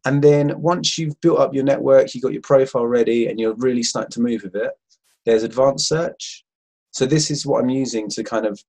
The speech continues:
kind of headhunt specialists in the area. So you can go, go to advanced search, click on people,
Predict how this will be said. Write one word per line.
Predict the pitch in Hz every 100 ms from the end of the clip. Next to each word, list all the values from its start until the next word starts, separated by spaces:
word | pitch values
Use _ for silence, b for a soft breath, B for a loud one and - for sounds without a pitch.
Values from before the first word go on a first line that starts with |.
| _ _ -
kind | 131
of | 110
headhunt | - 120 - 113 104 87
specialists | - 113 110 110 101 98
in |
the | 98 95
area. | 98 98 101 101 - _ _ _ _ _
So | - 120
you | 113
can | 123
go, | 131 139 135 131 - _ _
go | 151 147
to |
advanced | 139 131 123 120
search, | 117 110 110 -
click | - 123 120
on | 113
people, | - 151 151 165 175